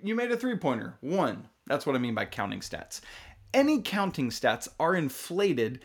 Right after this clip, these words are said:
the further you go into a season. By the way, hint, hint, keep that in mind for your trivia answer. So, last season's run to the national championship game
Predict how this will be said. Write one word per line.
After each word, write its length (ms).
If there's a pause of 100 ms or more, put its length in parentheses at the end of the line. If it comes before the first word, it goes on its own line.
(200)
the 80
further 420
you 200
go 260
into 460
a 80
season. 640 (580)
By 120
the 40
way, 160
hint, 320
hint, 320
keep 200
that 180
in 80
mind 220
for 100
your 140
trivia 400
answer. 520 (380)
So, 400 (160)
last 340
season's 400
run 300
to 100
the 120
national 440
championship 640
game 300